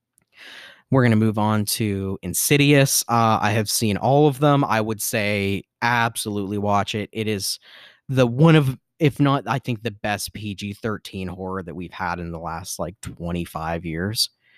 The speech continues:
Uh, excellent, excellent film.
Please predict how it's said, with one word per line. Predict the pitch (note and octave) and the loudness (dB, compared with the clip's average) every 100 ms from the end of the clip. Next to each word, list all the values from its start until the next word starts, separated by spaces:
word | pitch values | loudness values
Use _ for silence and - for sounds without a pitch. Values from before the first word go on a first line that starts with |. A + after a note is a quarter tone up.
| _ _ _ _ | _ _ _ _
Uh, | F2+ F2 F2 E2+ - _ _ _ _ _ _ _ _ - | 0 2 2 0 -2 _ _ _ _ _ _ _ _ -2
excellent, | B2+ B2 - G#2 E2 - _ - | -2 0 -4 -4 -8 -12 _ -6
excellent | A#2+ - - D#2+ - - _ | -4 -4 -8 -8 -12 -16 _
film. | - F2+ - - | -10 -10 -10 -18